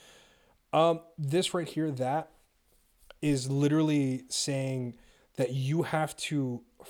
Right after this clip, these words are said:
fight your own mind. And I think this is what a lot of Bruce Lee stuff was talking about back in the day, that you are your o-, biggest challenge, which, I mean, it could be applied for many different things, but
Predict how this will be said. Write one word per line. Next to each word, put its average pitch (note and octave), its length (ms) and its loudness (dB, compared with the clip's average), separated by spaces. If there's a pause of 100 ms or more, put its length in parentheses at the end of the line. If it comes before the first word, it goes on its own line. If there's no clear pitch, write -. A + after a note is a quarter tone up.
(320)
fight C#3 260 0
your C3+ 300 -2
own C3 360 -2
mind. G#2 680 -10
And B2+ 100 -4
I C3+ 100 0
think A3+ 200 2
this - 180 0
is F3 120 -2
what D#3 180 4
a C#3+ 60 4
lot C3+ 240 4
of A#2+ 180 -4
Bruce B2 300 -6
Lee B2 140 -4
stuff - 360 -6
was A2+ 140 -10
talking A#2+ 360 -6
about A2 220 -8
back G#2+ 240 -10
in G#2+ 80 -8
the G#2 80 -10
day, F2+ 300 -14
that F2+ 100 -18
you B2+ 220 -2
are B2 100 2
your A2+ 340 -4 (200)
o-, B2 140 0
biggest A#2 520 -10
challenge, C3+ 480 -10 (540)
which, D3 420 2 (320)
I D3 60 -6
mean, D3 300 -2 (380)
it - 200 -16
could E3 160 -2
be D#3+ 80 0
applied C#3 360 2
for C#3 140 -6
many C3+ 340 0
different A#2+ 320 -6
things, A#2 300 -8
but - 300 -2